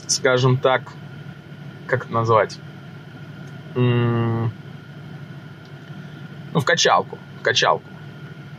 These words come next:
где спортсмены. Он такой: «Э, спорим, и я пожму штангу больше». Робот такой: «Нет, не с-, ну, давай, но я уже пожал больше, я тонну жму.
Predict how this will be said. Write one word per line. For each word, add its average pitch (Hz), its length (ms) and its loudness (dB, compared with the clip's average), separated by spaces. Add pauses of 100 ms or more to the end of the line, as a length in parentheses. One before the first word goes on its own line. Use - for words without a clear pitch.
(460)
где 120 260 6
спортсмены. 123 760 4 (640)
Он 113 120 0
такой: 120 460 2 (300)
«Э, 110 360 2
спорим, 151 720 4 (520)
и 120 100 6
я 117 120 6
пожму 127 500 8
штангу 117 560 4
больше». 95 600 4
Робот 92 260 0
такой: 95 280 2
«Нет, 127 240 4 (180)
не 107 100 2
с-, - 160 -4
ну, 127 180 4
давай, 107 400 6
но 90 120 6
я 90 160 6
уже 117 300 6
пожал 107 480 4
больше, 98 540 6
я 87 140 6 (100)
тонну 92 440 6
жму. 82 300 -2